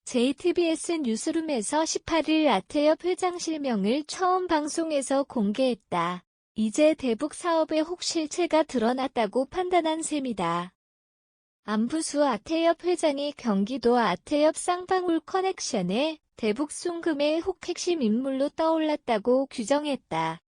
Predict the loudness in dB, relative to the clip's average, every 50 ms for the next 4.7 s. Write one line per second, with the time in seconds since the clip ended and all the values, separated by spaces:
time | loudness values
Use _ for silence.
0 | _ _ -4 0 2 4 4 4 2 0 -2 -4 -4 -4 -6 -4 -4 -2 -2 -2
1 | 0 0 2 2 2 0 -2 -4 -4 0 0 2 2 2 0 0 0 2 2 2
2 | 2 2 0 -4 -4 -2 -2 -2 0 0 -2 -4 -6 -6 -4 -4 -4 -2 0 2
3 | 4 4 4 4 4 4 4 4 4 2 0 -4 -6 -6 -4 -4 -4 -2 0 0
4 | 0 0 -2 -6 -8 _ _ -6 -4 -4 -4 -4 -6 -8